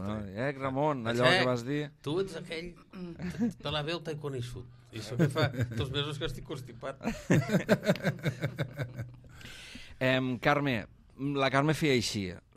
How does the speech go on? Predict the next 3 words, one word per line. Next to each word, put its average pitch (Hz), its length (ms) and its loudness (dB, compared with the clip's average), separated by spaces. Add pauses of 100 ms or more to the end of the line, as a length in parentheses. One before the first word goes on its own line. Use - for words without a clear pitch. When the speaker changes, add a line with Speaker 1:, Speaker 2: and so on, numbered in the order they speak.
Speaker 1:
Ranxos 135 800 4
és, - 560 0
mm, 95 800 -4